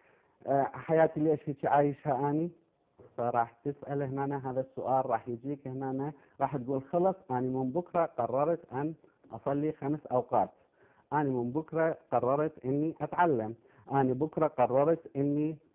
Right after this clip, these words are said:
أوصل لمرحلة يكون عندي فيها نشاط وباور". فقررت تنزل مثلًا تتمشى كل يوم خمس دقائق، أو، آه، تأدي الواجبات الخمسة أو صلاتك. فإحنا أنا بعدها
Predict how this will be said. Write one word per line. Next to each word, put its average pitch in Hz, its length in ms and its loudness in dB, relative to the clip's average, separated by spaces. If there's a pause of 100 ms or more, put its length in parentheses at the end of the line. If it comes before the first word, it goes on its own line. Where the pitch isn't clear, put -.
أوصل 143 540 0
لمرحلة 147 640 0 (1040)
يكون 151 300 2
عندي 160 280 2
فيها 143 280 -2
نشاط 110 420 -2
وباور". 190 440 6 (560)
فقررت 151 640 2
تنزل 165 340 2
مثلًا 175 340 -2
تتمشى 127 440 -8
كل 160 180 -4
يوم 185 180 0
خمس 180 280 -2
دقائق، 165 500 2 (520)
أو، 165 300 6 (360)
آه، 117 720 0 (540)
تأدي 165 500 0
الواجبات 139 540 2
الخمسة 151 440 -2
أو 156 240 0
صلاتك. 95 420 0 (360)
فإحنا 247 320 4
أنا 214 120 6
بعدها 208 600 4